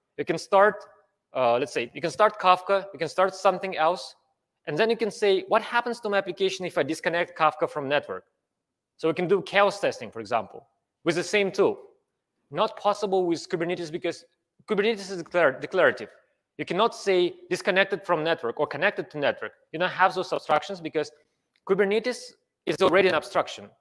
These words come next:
We are at the same level with Kubernetes when it comes to consuming container A P I. So, um,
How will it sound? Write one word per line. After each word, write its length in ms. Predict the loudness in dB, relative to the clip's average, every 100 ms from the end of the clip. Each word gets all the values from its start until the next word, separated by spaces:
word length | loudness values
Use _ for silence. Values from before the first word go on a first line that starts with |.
| _ _ -6
We 180 | 2
are 80 | 4
at 120 | 4
the 80 | 0
same 300 | 0 0 0
level 280 | 4 4 4
with 160 | 0 -2
Kubernetes 640 | -2 -2 -4 -4 -8 -20 _ _
when 120 | -8
it 80 | -2
comes 220 | -4 -4
to 80 | -4
consuming 480 | -4 -2 -2 -2 -4
container 420 | -6 -4 -2 -2
A 160 | -4 -6
P 140 | -2
I. 220 | -4 -4 -10 _ _ _ _
So, 420 | -4 2 2 0 -8 _
um, 360 | -6 -4 -6